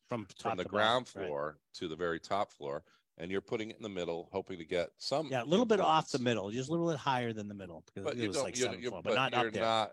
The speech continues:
Speaker 2: uh, on the relatively most stable floor, which would be the first floor in terms of temperature.
Speaker 1: Right. The first floor we did that, the, the, the, the number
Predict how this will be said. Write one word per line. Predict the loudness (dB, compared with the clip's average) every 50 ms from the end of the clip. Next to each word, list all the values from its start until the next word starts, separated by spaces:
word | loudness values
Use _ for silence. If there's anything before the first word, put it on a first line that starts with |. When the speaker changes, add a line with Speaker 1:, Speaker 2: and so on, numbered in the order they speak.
| -8 -12 -6
Speaker 2:
uh, | -2 -2 0 0 0 -2 -4 -4
on | -2 -2 -2 -2 0
the | 0 0 0 0 _ -14 -20 _ -4
relatively | 0 2 2 2 2 -2 -2 -4 -4 -4 -4 -6 -6 -6 -6 -8 -10 -12
most | -14 -8 -4 -4 -4 -2 -4 -6 -4
stable | -2 -2 -2 -2 -2 -4 -4 -6 -6 -8 _ _ _ _ _ _ _ -12
floor, | -10 -6 -4 -4 -4 -4
which | -6 -12 -14 -16
would | -16
be | -14 -14
the | -16 -16
first | _ -14 -14 -14 -14 -16 -20
floor | _ -14 -14 -14 -14 -14
in | -16 -12
terms | -8 -8 -8 -8 -10
of | -16
temperature. | -14 -14 -16 _ _ _ _ _ -8
Speaker 1:
Right. | -6 -6 -6 -6 -10
The | -14
first | -4 -2 -2 -2 -2 0
floor | -2 -2
we | -2 -2 -4
did | -4 -6 -6
that, | -4 -6 -6 -6 _
the, | -10 -8 -8 -8 -8 -10 -14 _
the, | -16 -14 -14 -14 -10
the, | -10 -10 -10 -10 _ -10
the | -10 -8 -8
number | -8 -6 -6 -4 -4 -6